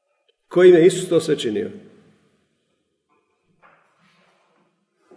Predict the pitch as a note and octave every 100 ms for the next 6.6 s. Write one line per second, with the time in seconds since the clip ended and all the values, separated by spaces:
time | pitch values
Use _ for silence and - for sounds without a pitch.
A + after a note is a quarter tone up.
0 | _ _ _ _ C3+ E3 - - F3+ E3+
1 | D3+ E3 F3 C#3+ C#3+ D3 C3 C3 C#3+ C#3
2 | C3+ C3 D3+ D3+ D#3 D3+ C#3 D3 C#3+ C#3+
3 | C#3 D3 C#3 C#3+ C#3+ D3+ C#3+ - - -
4 | C#3 - F3 G#3 G3 F3 D#3+ F#3 G3 D3+
5 | F3+ F#3 - E3+ F#3 F#3+ F#3 - - F3
6 | F3+ D3 D#3+ E3+ G3 F#3+